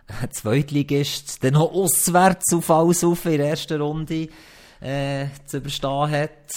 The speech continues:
sie das souverän machen und sie dann aus der Promotion League, äh, Gegner bekommen,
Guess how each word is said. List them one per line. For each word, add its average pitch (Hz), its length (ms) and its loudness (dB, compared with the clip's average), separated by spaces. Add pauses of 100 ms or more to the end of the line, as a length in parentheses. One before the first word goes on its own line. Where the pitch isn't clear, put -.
(280)
sie 117 120 -12
das 123 200 -10
souverän 117 440 -6
machen 120 460 -8
und 107 240 -10
sie 113 140 -8
dann 110 500 -6
aus - 180 -12
der 107 140 -10 (140)
Promotion 117 680 -6
League, 113 560 -6 (600)
äh, 104 200 -6
Gegner 110 400 -6
bekommen, 110 680 -4